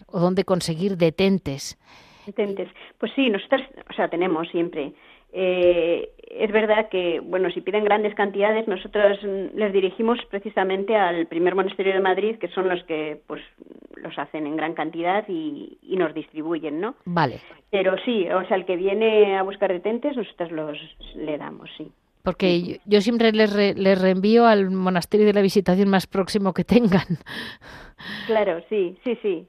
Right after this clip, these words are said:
Speaker 2: sí, siempre hay. Mm.
Speaker 1: Siempre hay.
Speaker 2: Sí.
Speaker 1: Y el, y el, y lo que ustedes les dan para el apostolado de la misericordia que me comentaba antes,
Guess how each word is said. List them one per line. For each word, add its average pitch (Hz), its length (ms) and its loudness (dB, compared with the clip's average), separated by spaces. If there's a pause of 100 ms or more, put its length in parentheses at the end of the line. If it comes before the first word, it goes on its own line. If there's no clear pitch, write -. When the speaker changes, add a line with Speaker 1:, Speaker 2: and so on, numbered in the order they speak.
(120)
Speaker 2:
sí, 180 240 -2
siempre 214 340 2
hay. 147 160 -4 (360)
Mm. 185 80 0
Speaker 1:
Siempre 156 420 0
hay. 120 140 -10 (380)
Speaker 2:
Sí. - 120 -14 (440)
Speaker 1:
Y 233 220 4
el, 233 200 4
y 226 240 4
el, 220 420 2 (120)
y 254 260 -4
lo 277 120 4
que 277 100 -2
ustedes 415 360 4
les - 280 -2
dan 247 280 -2
para 214 160 0
el 196 80 0
apostolado 196 460 0
de 190 120 2
la 175 140 0
misericordia 175 760 -2
que 160 120 -8
me 156 100 -4
comentaba 160 560 -6
antes, 220 460 -4